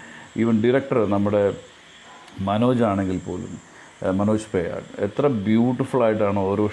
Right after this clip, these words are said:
ഷോട്ടുകളും handle ചെയ്യുന്നത്, അദ്ദേഹം ഓരോ ആർട്ടിസ്റ്റുകളെയും handle ചെയ്യുന്നത്. ഞാൻ ഇന്ന് വരെ ആ സെറ്റിൽ ഏകദേശം ഞാനൊരു പത്തറുപത് എപ്പിസോഡുകളായിട്ട്, ആ, ഞാൻ അഭിനയിക്കുന്നുണ്ട്. ആ, ഞാൻ ഇന്ന് വരെ അദ്ദേഹം ഒരാളുടെ അടുത്ത് ദേഷ്യപ്പെടുകയോ, ആരും തന്നെ,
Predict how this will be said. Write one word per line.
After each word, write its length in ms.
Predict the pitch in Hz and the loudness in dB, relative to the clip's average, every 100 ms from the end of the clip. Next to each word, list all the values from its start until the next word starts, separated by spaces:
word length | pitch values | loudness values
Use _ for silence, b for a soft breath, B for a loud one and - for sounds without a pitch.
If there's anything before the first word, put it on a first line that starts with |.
| - | -2
ഷോട്ടുകളും 580 | 92 92 95 95 95 | -2 -2 -2 -2 -2
handle 460 | 92 87 90 92 92 | -4 -4 -2 -2 -2
ചെയ്യുന്നത്, 360 | 95 87 87 90 | -2 -2 -2 -2
അദ്ദേഹം 380 | 90 95 101 | 0 -2 0
ഓരോ 240 | 107 131 123 | 2 2 2
ആർട്ടിസ്റ്റുകളെയും 520 | 113 113 - 110 104 | 0 -4 -2 0 0
handle 340 | 95 92 90 | -2 -2 -2
ചെയ്യുന്നത്. 220 | 90 95 127 | -4 0 2
ഞാൻ 120 | 147 | 2
ഇന്ന് 200 | 151 160 | 2 4
വരെ 140 | 151 | 4
ആ 140 | 131 127 | 4 2
സെറ്റിൽ 420 | 131 113 120 107 - | 0 0 0 -2 0
ഏകദേശം 380 | 131 151 156 165 | 2 4 2 2
ഞാനൊരു 380 | 156 151 151 147 B B B 135 | 2 2 0 -2 B B B -2
പത്തറുപത് 420 | 135 156 160 151 | 2 4 4 4
എപ്പിസോഡുകളായിട്ട്, 1120 | 143 139 139 139 135 131 123 117 110 117 110 107 | 4 2 4 4 6 6 6 4 4 2 2 2
ആ, 320 | 107 104 101 | 2 2 2
ഞാൻ 140 | 101 | 2
അഭിനയിക്കുന്നുണ്ട്. 720 | 101 92 101 101 98 92 87 87 | 2 2 2 0 0 -2 -2 -4
ആ, 1000 | - - - - - - 104 104 101 - | -6 -12 -20 -20 -18 -4 0 2 2 2
ഞാൻ 220 | 151 175 | 2 4
ഇന്ന് 240 | 175 180 175 | 4 4 4
വരെ 200 | 151 139 | 6 6
അദ്ദേഹം 760 | 131 123 117 123 127 120 117 | 6 4 4 4 4 4 4
ഒരാളുടെ 380 | 113 117 113 113 | 4 4 4 4
അടുത്ത് 280 | 110 110 101 | 2 2 2
ദേഷ്യപ്പെടുകയോ, 880 | 104 104 117 - 98 95 92 87 - 107 | 2 0 -2 0 2 2 2 0 -2 0
ആരും 400 | 123 175 202 143 | 4 4 4 2
തന്നെ, 180 | 95 | 0